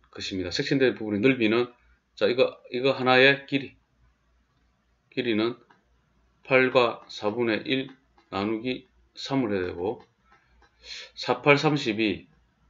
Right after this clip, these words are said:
삼십삼 나누기 삼은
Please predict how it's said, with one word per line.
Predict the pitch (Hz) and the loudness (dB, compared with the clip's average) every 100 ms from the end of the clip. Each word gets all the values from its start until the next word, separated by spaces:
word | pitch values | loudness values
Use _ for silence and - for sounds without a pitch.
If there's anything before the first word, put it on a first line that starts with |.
| _ | _
삼십삼 | - 127 - 113 - _ - - 120 120 131 _ _ _ | -8 -8 -6 -12 -12 _ -18 -6 -4 -4 -6 _ _ _
나누기 | 98 95 101 107 - - | -8 -6 -4 -6 -8 -12
삼은 | - - 113 110 101 - _ - 120 | -14 -4 0 0 -2 -12 _ -6 -6